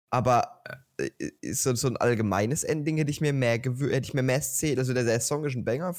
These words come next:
Speaker 1: passt gut, aber ich hätte
Speaker 2: Mhm.
Speaker 1: mehr so Szenen mir gewünscht von der ganzen Welt, wo jetzt vielleicht, sag ich mal, auch so Marine-Leute, Szenen, wo einfach halt alles aufgegriffen
Speaker 2: Ja,
Speaker 1: wird,
Speaker 2: aber ich
Speaker 1: was
Speaker 2: glaub,
Speaker 1: man
Speaker 2: das ist nicht so, das ist schon damals nie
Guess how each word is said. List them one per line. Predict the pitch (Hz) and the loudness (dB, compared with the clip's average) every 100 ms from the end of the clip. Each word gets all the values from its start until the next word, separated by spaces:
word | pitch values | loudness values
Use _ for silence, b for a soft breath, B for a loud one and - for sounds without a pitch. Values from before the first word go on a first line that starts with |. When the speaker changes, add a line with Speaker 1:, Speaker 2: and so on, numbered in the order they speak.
| - | -8
Speaker 1:
passt | 127 - | -10 -8
gut, | 147 214 _ b b b b | -6 -6 _ b b b b
aber | 120 | -2
ich | 139 107 | 4 4
hätte | 101 | 4
Speaker 2:
Mhm. | 95 107 131 | 2 2 2
Speaker 1:
mehr | 131 160 | 2 0
so | 151 | 0
Szenen | 131 - 151 147 | 0 0 2 2
mir | 139 | 0
gewünscht | 131 135 139 - | 0 0 -2 -2
von | 139 | 0
der | 117 | 2
ganzen | 117 117 - 95 | 0 0 -2 0
Welt, | 143 113 | 0 0
wo | |
jetzt | 104 | -2
vielleicht, | - 113 - | 0 -2 0
sag | 95 107 | -2 0
ich | 107 | -2
mal, | 98 | -2
auch | |
so | 120 110 b b b b b b | -2 -4 b b b b b b
Marine-Leute, | - 95 107 123 113 104 101 101 | -4 0 2 2 2 2 2 2
Szenen, | 104 120 113 | 0 0 2
wo | 95 | 2
einfach | 170 165 | 4 2
halt | - - | 0 2
alles | 147 139 | 2 2
aufgegriffen | - 98 - - - 113 113 | 2 0 -2 -8 -4 -2 2
Speaker 2:
Ja, | 104 | 4
Speaker 1:
wird, | |
Speaker 2:
aber | 127 | 4
ich | |
Speaker 1:
was | 120 | 4
Speaker 2:
glaub, | 131 | 2
Speaker 1:
man | 104 | 0
Speaker 2:
das | 127 135 | -2 -2
ist | 127 | -2
nicht | 123 - | -2 -2
so, | 117 113 | -4 -2
das | 110 - | -4 -6
ist | 107 - | -8 -8
schon | - 107 107 92 104 | -4 -2 -2 -2 -4
damals | - 98 110 104 - - | -2 -2 0 0 -2 -6
nie | 95 95 | -4 -2